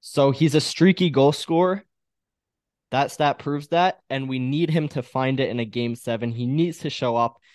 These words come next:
He's gotten under the Rangers' skin the whole series, and he needs to finally break through 'cause he's gotten so, so, so many chances. So th-, those players right there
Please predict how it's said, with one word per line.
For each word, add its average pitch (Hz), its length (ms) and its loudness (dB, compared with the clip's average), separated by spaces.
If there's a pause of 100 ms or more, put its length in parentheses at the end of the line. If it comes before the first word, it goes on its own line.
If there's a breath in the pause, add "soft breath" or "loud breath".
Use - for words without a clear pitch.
(200 soft breath)
He's 123 220 -6
gotten 170 360 2
under 165 180 -2
the 143 140 -4
Rangers' 135 420 -2
skin 131 560 -2
the 123 120 0
whole 160 280 -2
series, 151 640 -4 (380)
and 131 300 0
he 135 180 -4
needs 143 280 -2
to 139 100 -4
finally 123 420 -2
break 113 280 -10
through 110 260 -6
'cause 123 200 -2
he's 123 200 -4
gotten 120 340 2
so, 127 480 0
so, 113 400 -4
so 127 320 -2
many 110 240 -6
chances. 101 640 -8 (380 soft breath)
So 120 400 4
th-, - 200 -2
those 143 320 2
players 135 440 2
right 127 240 2
there 131 340 2